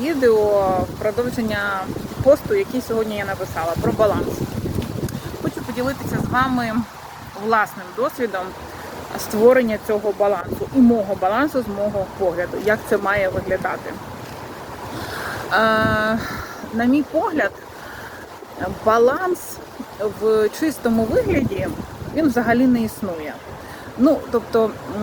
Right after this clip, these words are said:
не можна розділити роботу абсолютно окремо, а життя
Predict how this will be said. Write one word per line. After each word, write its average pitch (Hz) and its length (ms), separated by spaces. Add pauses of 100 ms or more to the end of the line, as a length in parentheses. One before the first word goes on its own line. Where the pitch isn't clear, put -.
(140)
не 240 140
можна 233 480 (220)
розділити 214 960 (880)
роботу 220 840
абсолютно 214 640
окремо, 233 680 (160)
а 202 200 (920)
життя 247 520